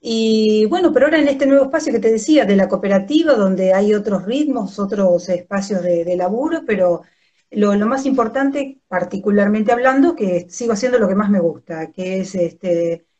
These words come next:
estar unida, mm, a, a la educación de alguna manera. No, no en un aula, pero bueno, tratando de contar.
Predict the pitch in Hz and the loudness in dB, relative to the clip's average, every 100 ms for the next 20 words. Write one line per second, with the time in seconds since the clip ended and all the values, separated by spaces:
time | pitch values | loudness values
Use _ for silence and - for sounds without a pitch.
0 | - 202 - 226 226 226 240 233 208 190 | -12 -10 -2 0 2 0 2 2 2 2
1 | 170 165 160 _ _ _ _ _ - 190 | 0 -4 -8 _ _ _ _ _ -4 -2
2 | 180 175 170 202 202 196 196 196 226 220 | 0 -2 -4 0 4 4 2 -2 0 0
3 | 196 202 196 175 160 165 190 175 190 208 | 0 2 2 2 -2 -6 -12 -8 0 0
4 | 208 202 190 202 226 233 233 247 294 302 | 2 0 2 2 2 0 2 2 2 2
5 | 233 190 175 175 185 311 240 208 202 233 | 2 4 6 4 2 -2 -4 -4 -2 0
6 | 233 220 202 214 208 196 | 0 0 0 0 0 -2